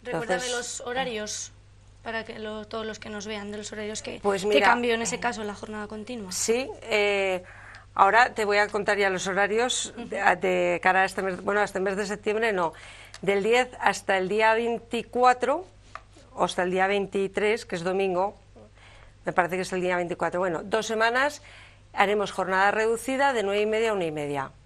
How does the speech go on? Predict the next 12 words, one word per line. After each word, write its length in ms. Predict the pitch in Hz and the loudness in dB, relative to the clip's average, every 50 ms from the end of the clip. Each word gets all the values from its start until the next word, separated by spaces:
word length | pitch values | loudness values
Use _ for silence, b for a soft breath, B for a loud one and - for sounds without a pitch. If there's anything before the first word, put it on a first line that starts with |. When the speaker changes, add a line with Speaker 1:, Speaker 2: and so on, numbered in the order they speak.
| - - - | -20 -18 -8
Speaker 2:
¿vale? 260 | - 165 165 170 202 226 | -2 -2 0 0 -2 -6
Speaker 1:
Ujú. 60 | B B B B B B B B | B B B B B B B B
Speaker 2:
Y 40 | 185 | 0
luego 160 | 190 190 202 | 2 4 4
a 60 | 214 | 4
partir 260 | 214 208 202 - 214 | 4 2 2 0 -2
del 140 | 196 208 202 | -2 0 0
veinticuatro 760 | 202 208 202 185 214 208 - 220 220 208 - 180 160 - - - | 0 0 0 -2 -4 0 2 2 2 2 2 0 -2 -2 -2 0
hasta 300 | - 214 185 - - 190 | 0 0 0 0 -4 -4
finales 340 | - 190 185 180 180 180 170 | -2 -2 -4 -2 -2 -4 -4
de 100 | 196 202 | -4 -4
mayo 400 | 208 226 240 254 294 330 370 | -2 -2 -2 0 -2 -4 -4